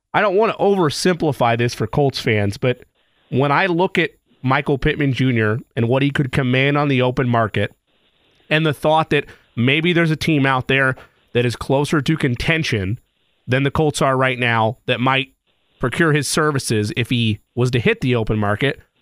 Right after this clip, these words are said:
why chance that? Why not just tag him? And then, as you mentioned, and as he said in his media availabilities, the door is then open for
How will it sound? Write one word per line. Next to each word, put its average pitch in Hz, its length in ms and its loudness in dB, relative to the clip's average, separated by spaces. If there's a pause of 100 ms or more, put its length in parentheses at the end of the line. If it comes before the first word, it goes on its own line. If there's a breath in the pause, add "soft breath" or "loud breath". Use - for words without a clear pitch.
(220)
why 151 360 0
chance 208 480 0
that? 90 260 -4
Why 131 200 2
not 165 200 0
just 131 260 -4
tag 170 300 0
him? 190 340 0
And 143 160 0
then, 156 100 2
as 139 120 0
you 143 80 2
mentioned, 147 500 0 (280 loud breath)
and 131 120 0
as 135 120 -2
he 180 200 2
said 139 340 0
in 139 80 0
his 131 160 0
media 156 340 2
availabilities, 117 680 0 (300 loud breath)
the 165 120 0
door 156 340 2
is 147 120 0
then 143 200 0
open 131 460 0 (300 soft breath)
for 123 640 2